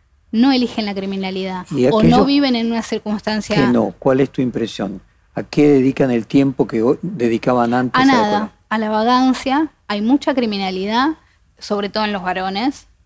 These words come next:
Speaker 1: Es algo que no cambia, digamos, con los años. Los varones son los que más se agrupan, son los que más eligen el delito, ya sea por presiones de la banda.
Speaker 2: O sea, hay algo antropológico de género,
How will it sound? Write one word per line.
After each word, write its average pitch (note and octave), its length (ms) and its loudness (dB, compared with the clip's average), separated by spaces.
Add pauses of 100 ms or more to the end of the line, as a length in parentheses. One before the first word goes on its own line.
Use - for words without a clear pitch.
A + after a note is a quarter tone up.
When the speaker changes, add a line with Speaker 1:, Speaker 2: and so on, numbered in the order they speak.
(200)
Speaker 1:
Es F3+ 260 -12
algo F#3 280 -6
que E3+ 420 -12
no F3+ 300 -10
cambia, G3 480 -2
digamos, F#3 320 -6
con F3+ 200 -8
los F#3+ 200 -10
años. G#3 560 -4 (440)
Los F#3 120 -6
varones G#3 360 -2
son G#3+ 140 -6
los G3 100 -8
que G3+ 120 -10
más G3 200 -6
se - 120 -4
agrupan, A3+ 600 -2
son G3 140 -6
los G3 100 -8
que F#3+ 120 -10
más G3 400 -6 (420)
eligen G#3+ 380 -4
el G3 120 -4
delito, A3+ 600 0 (1200)
ya G#3+ 180 -4
sea G3+ 240 -4
por F#3 240 -10 (300)
presiones B3+ 840 0 (140)
de G#3 120 -4
la F3+ 140 -4
banda. A3 320 0
Speaker 2:
O - 20 4
sea, G3 140 4
hay D3+ 60 6
algo D3 120 6
antropológico B2+ 800 2
de G#2+ 100 -2
género, A2+ 480 -2